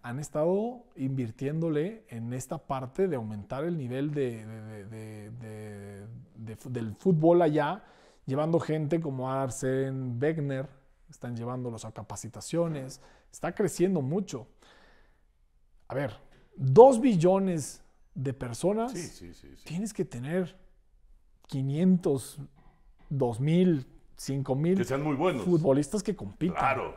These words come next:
Speaker 2: claro.
Speaker 1: Tienes que sacarles provecho.
Speaker 2: Sí.
Speaker 1: Materia prima hay.
Speaker 2: Pero
Speaker 1: Así es.
Speaker 2: sin duda.
Speaker 1: Entonces, sí hay, sí hay fútbol, sí hay buen fútbol. Sí.
Speaker 2: Oye, ¿y la infraestructura de los estadios y eso?
Speaker 1: Me parece muy buena.
Speaker 2: ¿Sí?
Speaker 1: Muy buena.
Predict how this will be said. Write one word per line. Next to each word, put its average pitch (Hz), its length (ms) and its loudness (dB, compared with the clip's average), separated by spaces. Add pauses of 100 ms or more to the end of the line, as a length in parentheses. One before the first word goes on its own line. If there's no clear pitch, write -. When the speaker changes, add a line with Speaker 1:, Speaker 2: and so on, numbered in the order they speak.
Speaker 2:
claro. 95 200 -4
Speaker 1:
Tienes 165 240 -4
que 196 80 -4
sacarles 120 400 -8
provecho. 127 500 -10
Speaker 2:
Sí. 78 200 -12
Speaker 1:
Materia 135 420 -6
prima 139 380 -4
hay. 156 160 -8 (880)
Speaker 2:
Pero 98 220 -6
Speaker 1:
Así 143 80 -4
es. 73 100 -8 (140)
Speaker 2:
sin 78 260 -14
duda. 139 260 -6 (100)
Speaker 1:
Entonces, - 220 -4
sí 233 120 6
hay, 254 320 4
sí 151 100 -4
hay 156 60 -2
fútbol, 123 400 -6
sí 185 140 -2
hay 240 80 2
buen 247 220 -2
fútbol. 107 400 -10 (440)
Sí. - 100 -8
Speaker 2:
Oye, 185 200 2
¿y 160 40 -2
la 156 100 2
infraestructura 151 760 -2
de 135 100 0
los 110 200 -6
estadios 113 540 -8
y 123 60 -10
eso? 143 220 -12 (260)
Speaker 1:
Me 135 160 -4
parece 107 1800 -6
muy 127 180 -4
buena. - 260 -14 (140)
Speaker 2:
¿Sí? 160 260 -6
Speaker 1:
Muy 156 320 -2
buena. 110 280 -10